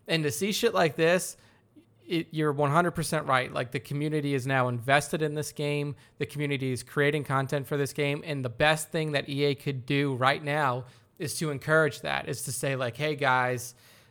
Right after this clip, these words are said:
you know, we see that you're making this stuff. We're not gonna stop you from doing it." 'Cause sometimes game developers will see this shit,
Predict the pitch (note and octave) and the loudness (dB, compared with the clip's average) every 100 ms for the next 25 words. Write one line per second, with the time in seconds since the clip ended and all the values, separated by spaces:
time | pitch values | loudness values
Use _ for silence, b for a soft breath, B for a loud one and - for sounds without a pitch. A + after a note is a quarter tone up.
0 | b C#3+ C3 A#2+ B2+ - _ - D3 C#3+ | b -2 2 2 0 -6 _ -16 -6 -6
1 | - D#3 D3+ D3+ D3 D3 D3 C#3+ - D#3+ | -2 0 0 0 0 0 0 -6 2 4
2 | D#3+ C#3+ C3+ C3+ D#3 C3+ D#3 C#3 E3 - | 4 0 2 2 2 -2 6 6 4 -6
3 | C#3+ C3+ D3+ E3 E3+ D3+ - F3+ F#3 F3 | -6 -2 -2 -2 -4 -6 0 2 2 2
4 | D#3+ D3+ C#3+ C#3 D3 D3+ D3 D3+ C#3+ C#3+ | 4 4 0 -2 -2 0 2 4 4 0
5 | C3 C3 - E3+ F3 D#3 - - C#3 C3 | -6 -6 -4 -2 2 2 0 -2 -2 -2